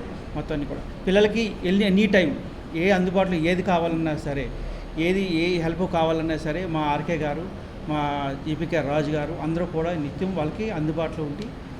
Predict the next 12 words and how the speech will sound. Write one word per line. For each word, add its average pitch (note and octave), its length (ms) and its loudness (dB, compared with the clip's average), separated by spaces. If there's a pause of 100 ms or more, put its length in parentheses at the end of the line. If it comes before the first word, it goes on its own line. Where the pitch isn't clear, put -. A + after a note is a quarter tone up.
(140)
ఉంటున్నారు. C#3+ 380 -4 (840)
చక్కగా G#3 280 0
ఎఫ్ఎంజీ G3+ 460 6
కూడా F3 380 2
మంచి F#3 240 0
స్థాయిలో F3+ 380 4
సాధిస్తున్నారు E3+ 580 0
మా C#3 120 -2
పిల్లలు D3 280 -2
కూడా. C3+ 220 -4 (920)
అలాగే G3 240 6
ఎటువంటి G3 840 4